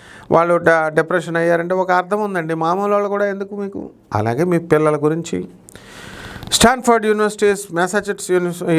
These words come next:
ఇన్‌స్టిట్యూట్ లాంటి యూనివర్సిటీస్‌లో, బ్రౌన్ యూనివర్సిటీ లాంటి యూనివర్సిటీల్లో మీరు సీట్లు అప్లై చేసుకున్నారు. మరి ఇవన్నీ కూడా మాకు వస్తాయా రావా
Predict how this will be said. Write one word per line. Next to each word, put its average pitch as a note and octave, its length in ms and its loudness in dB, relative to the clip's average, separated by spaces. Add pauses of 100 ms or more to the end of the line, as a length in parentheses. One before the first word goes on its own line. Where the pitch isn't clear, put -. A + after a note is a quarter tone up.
(260)
ఇన్‌స్టిట్యూట్ D#3+ 600 -2
లాంటి D3+ 440 2
యూనివర్సిటీస్‌లో, D3 720 -2
బ్రౌన్ C3+ 300 0
యూనివర్సిటీ C#3 400 -6
లాంటి B2+ 240 -2
యూనివర్సిటీల్లో C#3 560 0
మీరు B2 180 0
సీట్లు D3+ 340 2
అప్లై B2+ 220 0
చేసుకున్నారు. D3 600 -2
మరి B2 180 -4
ఇవన్నీ C#3+ 380 -2
కూడా D#3 200 0 (560)
మాకు F3 240 4
వస్తాయా G3+ 600 2 (100)
రావా F3 360 -2